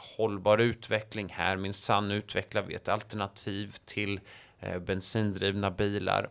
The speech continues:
och man får prata innovation, hållbarhet. Det checkar alla boxar, så det går, det är ingen som kan ifrågasätta det. Och den som driver det här under de här åren, som är V D för det, det är ju en man vid namn Per Karstedt, en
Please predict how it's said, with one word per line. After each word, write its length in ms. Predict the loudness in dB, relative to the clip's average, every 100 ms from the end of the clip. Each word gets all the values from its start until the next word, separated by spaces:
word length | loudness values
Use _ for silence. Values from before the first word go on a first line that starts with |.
| -2
och 400 | -4 -4 -18 -18 -20 -6
man 160 | 0 0
får 120 | 0
prata 380 | 6 6 6 2
innovation, 760 | 2 4 2 2 0 2 2
hållbarhet. 960 | 0 0 0 2 4 4 4 2 0 -8 -20 -20 -4
Det 200 | 0 0 -2
checkar 680 | -2 2 2 2 6 6 6 -2 _
alla 480 | 8 8 8 4 4
boxar, 640 | 4 0 0 2 4 4 0 -16 -14
så 120 | -8
det 120 | -6
går, 440 | -6 -8 -2 0 0
det 100 | -6
är 180 | 0 2
ingen 260 | 4 2
som 260 | 2 0 -2
kan 260 | -2 -4
ifrågasätta 840 | -4 -4 -2 -2 -2 -2 -4 -6 -6
det. 80 |
Och 280 | -4 -6 -6 -18 -20 -20 -20
den 260 | 4 6 8
som 200 | 6 4
driver 460 | 6 6 6 4 2
det 80 |
här 260 | 6 6 6
under 220 | 4 0
de 160 | 0 2
här 180 | 4 2
åren, 220 | 0 0
som 140 | 0
är 60 | -2
V 360 | 0 4 4
D 180 | 4 0
för 300 | 0 0 0
det, 100 | -2
det 140 | -2 0
är 80 |
ju 80 | 0
en 120 | 2
man 200 | 0 0
vid 100 | -2
namn 180 | -6 -6
Per 240 | -2 -2 0
Karstedt, 600 | 2 2 2 -4 -6 -6
en 160 | -4 -4